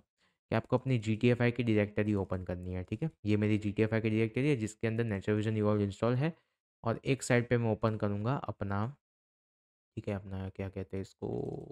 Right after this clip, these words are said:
Natural Vision Evolved की फाइल, ठीक है? ये इसको मैं ओपन करूँगा, इसको मैं क्लोज कर दूँगा, ठीक है?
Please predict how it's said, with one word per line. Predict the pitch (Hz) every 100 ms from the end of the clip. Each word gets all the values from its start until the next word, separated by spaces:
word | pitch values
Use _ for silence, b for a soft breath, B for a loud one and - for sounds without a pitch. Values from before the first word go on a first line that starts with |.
| - - _ -
Natural | 110 107 113
Vision | 110 110 110
Evolved | 101 101
की | -
फाइल, | 110 87 87 80
ठीक | 113
है? | 143 135
ये | 104 101 101
इसको | 101 -
मैं | 104
ओपन | 98 113 113
करूँगा, | 117 127 139 - _ _ _ _ -
इसको | - -
मैं | 110 107
क्लोज | 104 107
कर | -
दूँगा, | 113 - -
ठीक | - 131
है? | 156